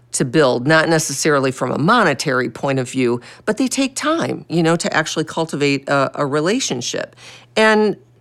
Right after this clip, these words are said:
you know, you, you can't make people be friends, you know, that just kind of has to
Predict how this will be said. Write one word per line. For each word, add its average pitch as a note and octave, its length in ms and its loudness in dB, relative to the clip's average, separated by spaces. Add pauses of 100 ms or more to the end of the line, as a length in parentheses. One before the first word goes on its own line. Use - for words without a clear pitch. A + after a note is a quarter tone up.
(100)
you G3+ 220 0
know, G3 160 6
you, G#3 240 2
you F3+ 160 0
can't - 400 0
make C#3 640 2
people A#2+ 360 -4
be A#2+ 240 -4
friends, B2 680 -4
you D#3+ 100 0
know, C3 160 2
that C3+ 220 0
just D3 240 -4
kind D3+ 180 -2
of C#3 80 -4
has C#3+ 320 -2
to B2 320 0